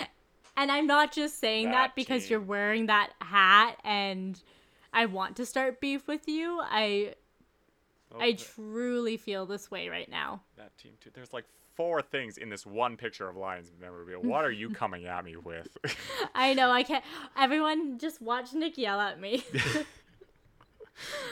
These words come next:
Speaker 2: Krista.
Speaker 1: Okay. Long story short.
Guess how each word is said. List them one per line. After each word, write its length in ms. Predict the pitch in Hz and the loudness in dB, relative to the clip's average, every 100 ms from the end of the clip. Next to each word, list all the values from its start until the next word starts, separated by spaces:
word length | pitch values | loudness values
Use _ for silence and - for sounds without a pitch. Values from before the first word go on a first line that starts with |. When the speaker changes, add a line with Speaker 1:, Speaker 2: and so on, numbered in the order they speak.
| 415 | -8
Speaker 2:
Krista. 500 | - 101 117 123 - | -8 -4 4 10 12
Speaker 1:
Okay. 120 | 175 185 - - - - - _ | 10 6 -8 -16 -20 -20 -20 _
Long 640 | 220 233 254 285 320 339 | -10 -6 0 2 4 2
story 360 | 320 311 254 240 | -2 -2 0 0
short. 440 | - 208 180 185 | -2 -6 -6 -8